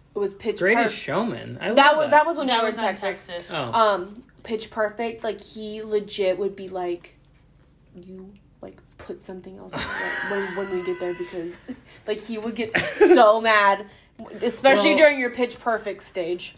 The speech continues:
Speaker 2: I, you know how I don't like, I like to let a movie sit to where I forget what happens in it so I can be surprised by it again.
Speaker 3: Okay.
Speaker 2: And so,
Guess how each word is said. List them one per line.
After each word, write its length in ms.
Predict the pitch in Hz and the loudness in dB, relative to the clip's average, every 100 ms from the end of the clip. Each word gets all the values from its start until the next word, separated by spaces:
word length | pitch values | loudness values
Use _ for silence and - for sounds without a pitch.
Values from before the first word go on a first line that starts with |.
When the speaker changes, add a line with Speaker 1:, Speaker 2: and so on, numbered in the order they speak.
| - | -8
Speaker 2:
I, 580 | 160 180 196 196 190 - _ _ _ - - | -2 0 0 2 0 -2 _ _ _ -14 -10
you 140 | 180 | -6
know 200 | 190 185 | -2 -2
how 180 | 160 156 | -4 -4
I 80 | 147 | -4
don't 320 | 143 139 - | -4 -6 -8
like, 380 | 143 135 135 - - _ _ _ _ | -8 -8 -8 -18 -20 _ _ _ _
I 180 | 156 190 | 0 2
like 400 | 220 196 202 202 - - _ | 2 2 0 -4 -16 -20 _
to 200 | - 180 | -6 -4
let 360 | 156 151 170 170 | 0 2 0 0
a 80 | 156 | -6
movie 380 | 147 156 160 151 | -4 -6 -6 -8
sit 640 | - - 147 165 175 - - - | -10 -6 -2 -2 -4 -18 -20 -20
to 120 | - 165 | -8 -4
where 420 | 156 139 135 135 | 0 2 0 -4
I 400 | 135 135 139 135 - - | -4 -2 -2 -6 -12 -16
forget 520 | - 151 123 147 - | -8 -8 -4 -4 -4
what 220 | 151 127 | -2 -2
happens 500 | 127 127 143 156 160 | -2 -4 -4 -6 -4
in 160 | 175 196 | -2 -2
it 220 | 202 - | -4 -8
so 220 | - - 156 | -12 -4 -2
I 120 | 143 | -2
can 180 | 147 139 | -4 -6
be 100 | 135 | -8
surprised 680 | 139 123 - 143 147 135 123 | -8 -10 -4 -2 -2 -4 -6
by 180 | 113 | -6
it 120 | 104 101 | -6 -10
again. 360 | - 95 - - _ _ - 320 | -14 -16 -18 -20 _ _ -20 -14
Speaker 3:
Okay. 260 | 330 320 - - | -12 -12 -14 -10
Speaker 2:
And 260 | - 160 151 | -6 -4 -6
so, 640 | - 170 156 147 139 139 | 0 4 6 4 0 -6